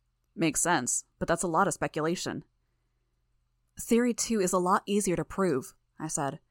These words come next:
"We either need to go in through the top and hope the roof isn't as protected, or we access the interior without passing into exterior rooms," Vista said.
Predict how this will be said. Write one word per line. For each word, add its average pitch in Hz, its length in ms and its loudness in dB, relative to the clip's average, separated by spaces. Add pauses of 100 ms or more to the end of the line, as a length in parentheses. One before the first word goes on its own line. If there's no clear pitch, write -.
(440)
"We 190 120 2
either 254 240 4
need 269 140 2
to - 60 -6
go 208 160 2
in 214 120 0
through 208 120 -6
the - 60 -6
top 180 480 2
and 170 120 -2
hope 185 140 -2
the 175 80 -4
roof 202 280 -2
isn't 185 160 0
as 160 180 -2
protected, 165 640 -4 (880)
or 208 120 0
we 208 120 0
access 240 380 -2
the 196 120 -4
interior 208 460 -2
without 185 280 -2
passing 214 340 -2
into 180 200 -6
exterior 185 500 -4
rooms," 180 520 0 (420)
Vista 156 240 -4
said. 180 340 0